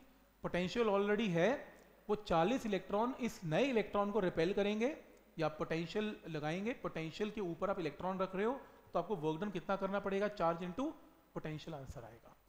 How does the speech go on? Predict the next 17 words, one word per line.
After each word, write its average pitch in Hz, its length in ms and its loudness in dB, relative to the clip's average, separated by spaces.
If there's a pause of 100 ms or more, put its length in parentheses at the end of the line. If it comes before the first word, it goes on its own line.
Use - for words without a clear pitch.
(560)
तो - 60 -10
point 185 320 0
समझ 208 180 -2
में 208 100 0
आ 196 100 6
रहा 196 80 2
है, 208 60 2
पहले 208 180 -2
वी 165 160 -2
निकलेगा 196 380 0
forty 185 300 -2
electrons 190 440 -2
का, 233 120 2 (600)
फिर 185 200 0 (200)
charge 170 280 4
into 196 220 -4
potential 180 420 0